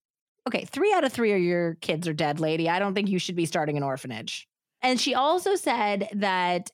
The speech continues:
she had enough abortion money to fund him opening up a barbershop. So now the manhunt was on for the deadliest barber since Sweeney Todd.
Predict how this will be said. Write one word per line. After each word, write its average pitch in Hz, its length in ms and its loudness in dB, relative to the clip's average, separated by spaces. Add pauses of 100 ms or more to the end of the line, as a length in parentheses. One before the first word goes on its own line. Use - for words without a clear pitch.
she 233 380 0
had 202 260 2
enough 185 640 2
abortion 180 520 2
money 160 600 2
to 175 400 2
fund 190 500 2
him 190 460 0
opening 165 580 0
up 156 420 -2
a 156 220 2
barbershop. - 720 -6 (840)
So 226 420 2 (180)
now 233 360 4
the 302 120 2
manhunt 196 800 2
was 175 240 0
on 147 520 0
for 180 160 -2
the 165 140 0
deadliest 208 720 0
barber 165 400 2
since 151 340 -2
Sweeney 220 460 2
Todd. 165 540 -2